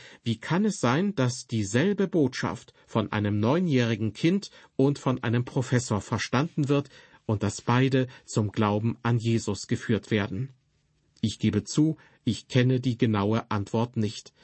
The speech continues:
Aber ich glaube, dass Gott seinen Segen gibt, wenn sein Wort klar und einfach verkündigt wird. Auch Kinder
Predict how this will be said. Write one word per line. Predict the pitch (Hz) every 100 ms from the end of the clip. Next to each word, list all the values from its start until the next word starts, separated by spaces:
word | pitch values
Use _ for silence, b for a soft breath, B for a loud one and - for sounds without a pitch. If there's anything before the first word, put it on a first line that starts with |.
| B B
Aber | 123 147 180 -
ich | 147
glaube, | - 131 120 107 B B -
dass | 110 -
Gott | 135 143 -
seinen | 107 104 117
Segen | 107 131 127 113
gibt, | - 110 - b b
wenn | 113 123
sein | 123 104 101
Wort | 104 104 -
klar | 117 113 120 135 _
und | 139 139 -
einfach | 107 107 - 107 -
verkündigt | 127 127 123 104 104 -
wird. | 107 80 - _ _ _ B B B -
Auch | 113 -
Kinder | - 147 123 107